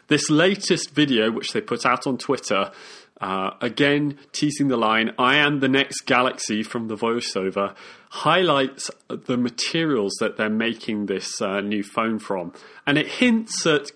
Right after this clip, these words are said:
glass and metal being the key elements here. You know, there's a lot of glass at the start, but you slide across a big plane of glass.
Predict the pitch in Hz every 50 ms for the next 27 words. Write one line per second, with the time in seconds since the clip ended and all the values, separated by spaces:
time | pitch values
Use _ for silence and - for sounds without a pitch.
0 | _ - - 151 147 147 151 165 165 170 175 - - - 143 127 131 135 139 131
1 | 123 - - - 120 104 101 98 117 113 110 107 104 107 - - - - - 165
2 | 143 123 117 117 117 - - 117 110 110 104 98 95 95 92 - - - 101 98
3 | 90 87 87 85 - - - - - _ - 113 98 101 107 113 110 135 131 135
4 | 127 - 147 123 - _ _ _ - 143 127 123 127 127 120 - - 127 - -
5 | 131 - - - - - 113 107 110 110 110 107 107 - - - 110 - 117 113
6 | 113 113 107 107 - - - - 139 127 123 131 131 123 - - 123 117 - 123
7 | - - 117 117 - - _ - - - 131 123 123 123 123 123 120 - - 113
8 | 110 110 113 113 113 - - -